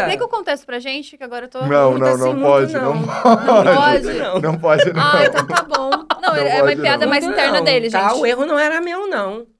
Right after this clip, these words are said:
Speaker 3: E foi erro atrás de erro ainda.
Speaker 1: Ó, era do rock, ela tá mais rebelde. Foi mais a piada interna deles, então, gente, que a gente não
Speaker 2: Não,
Speaker 1: vai
Speaker 2: não
Speaker 1: poder
Speaker 2: pode,
Speaker 1: saber
Speaker 2: não
Speaker 1: como
Speaker 2: pode
Speaker 1: é que
Speaker 2: falar,
Speaker 1: foi.
Speaker 2: não pode revelar, não pode revelar.
Speaker 1: Mas então,
Speaker 2: Não
Speaker 1: tranquilo.
Speaker 2: pode.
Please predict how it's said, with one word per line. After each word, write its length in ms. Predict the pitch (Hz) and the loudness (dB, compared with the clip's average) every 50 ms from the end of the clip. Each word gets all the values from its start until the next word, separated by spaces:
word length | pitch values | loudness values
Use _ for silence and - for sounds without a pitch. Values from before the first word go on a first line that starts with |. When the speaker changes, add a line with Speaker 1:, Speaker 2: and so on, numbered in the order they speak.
| _ _ _ _ _ - | _ _ _ _ _ -18
Speaker 3:
E 60 | 240 | -14
foi 240 | - 302 330 - 226 | -10 -8 -6 -2 -2
erro 180 | 233 277 294 392 | 0 0 0 -2
atrás 240 | 381 415 427 440 | -4 -4 -6 -6
de 80 | 349 427 | -6 -6
erro 320 | 403 202 202 233 254 240 | -4 -4 -4 -6 -6 -6
ainda. 580 | 208 175 170 165 147 139 135 135 127 123 123 123 _ _ _ _ _ _ _ _ _ _ _ _ _ _ _ _ _ _ _ _ _ - - _ _ _ - | -6 -8 -8 -8 -10 -10 -10 -12 -12 -14 -18 _ _ _ _ _ _ _ _ _ _ _ _ _ _ _ _ _ _ _ _ _ _ -20 -20 _ _ _ -8
Speaker 1:
Ó, 160 | 226 214 208 | -6 -4 -4
era 180 | 202 202 208 208 | -4 -4 -6 -6
do 120 | 208 220 | -8 -10
rock, 340 | 214 226 208 190 190 196 202 | -10 -8 -8 -10 -10 -12 -14
ela 80 | 190 | -16
tá 80 | 190 208 | -14 -14
mais 140 | 202 202 208 | -14 -12 -12
rebelde. 460 | 226 226 226 214 196 196 190 202 208 _ _ _ _ _ _ - | -12 -10 -10 -8 -10 -10 -14 -18 -20 _ _ _ _ _ _ -6
Foi 80 | 320 294 | -4 -2
mais 140 | 302 311 330 | -2 -2 -2
a 60 | 349 | -4
piada 200 | - 349 320 311 | -4 -4 -4 -4
interna 320 | 339 302 349 302 294 311 311 | -4 -4 -4 -4 -4 -4 -2
deles, 300 | 269 262 262 277 254 277 | -2 -2 -2 -2 -4 -8
então, 280 | 294 294 254 202 202 196 | -6 -6 -6 -6 -8 -8
gente, 200 | 208 190 196 - | -12 -14 -14 -14
que 60 | 220 | -14
a 40 | 220 | -10
gente 80 | 220 | -8
não 60 | 233 226 | -8 -8
Speaker 2:
Não, 40 | 220 | -6
Speaker 1:
vai 80 | 233 226 | -6 -6
Speaker 2:
não 80 | 226 | -6
Speaker 1:
poder 0 | |
Speaker 2:
pode, 60 | 220 - | -6 -6
Speaker 1:
saber 140 | 247 214 220 | -6 -8 -6
Speaker 2:
não 60 | 214 | -8
Speaker 1:
como 120 | - - | -8 -8
Speaker 2:
pode 40 | - 208 - | -8 -8 -8
Speaker 1:
é 20 | |
que 20 | |
Speaker 2:
falar, 120 | 226 - 254 | -8 -6 -6
Speaker 1:
foi. 80 | 254 277 | -6 -8
Speaker 2:
não 60 | - 101 | -10 -12
pode 100 | 95 98 | -20 _
revelar, 320 | 113 101 101 98 98 90 85 | -20 -20 -18 -18 -18 -20 -20
não 80 | 85 | _
pode 200 | 98 95 90 95 | _ _ -20 _
revelar. 260 | 98 101 87 92 87 82 | -20 -20 -20 -18 -14 -12
Speaker 1:
Mas 180 | 214 214 208 | -12 -12 -12
então, 200 | 220 214 214 233 208 | -14 -14 -14 -14 -14
Speaker 2:
Não 40 | 214 | -14
Speaker 1:
tranquilo. 520 | 226 233 247 247 - 247 214 202 196 190 | -14 -14 -14 -12 -10 -10 -10 -10 -10 -12
Speaker 2:
pode. 120 | _ _ | _ _